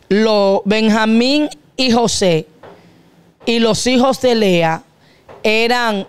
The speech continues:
hermanos y eran primos hermanos. Algo sencillito que está ahí, pero usted a veces no escudriña las escrituras.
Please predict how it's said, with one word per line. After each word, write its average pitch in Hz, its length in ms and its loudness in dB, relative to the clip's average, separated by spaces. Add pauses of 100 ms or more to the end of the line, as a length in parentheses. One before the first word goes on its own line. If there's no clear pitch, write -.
hermanos 220 1120 -2
y 208 200 2
eran 214 340 -2
primos 247 480 0
hermanos. 156 520 -2 (1300)
Algo 226 280 0
sencillito 240 680 0
que 220 100 0
está 220 200 -2
ahí, 233 80 -2
pero 226 180 0
usted 220 140 0
a 208 80 2
veces 208 300 -2
no 196 180 0
escudriña 185 840 -2 (480)
las 185 280 0
escrituras. 160 680 -2